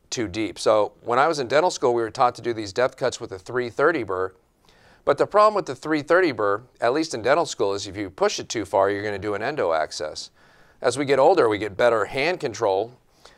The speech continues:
but it's still an issue of trying to determine if we've put it in the full two millimeters. So on this two millimeter depth cutter, for example,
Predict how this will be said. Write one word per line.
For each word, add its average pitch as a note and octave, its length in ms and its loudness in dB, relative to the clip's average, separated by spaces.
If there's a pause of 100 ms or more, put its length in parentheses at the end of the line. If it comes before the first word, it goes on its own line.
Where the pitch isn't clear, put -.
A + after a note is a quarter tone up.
but C#3 120 4
it's C#3 140 0
still G#3 260 4
an D#3 60 2
issue D#3+ 300 -2
of A2+ 80 -4
trying C3+ 260 0
to C3+ 60 -4
determine B2 420 -2
if A#2+ 180 -4
we've A2+ 200 -4
put B2 160 0
it A#2 100 0
in A2+ 120 -4
the G2+ 80 -6
full G#2+ 240 -2
two G#2+ 200 -6
millimeters. G2+ 520 -6
So G#2 120 -4
on G#2 100 -2
this E3 220 -2
two - 240 -2
millimeter A#2+ 480 0
depth F#2+ 320 -2
cutter, F#2+ 240 0
for F#2 220 -4
example, F2+ 600 -4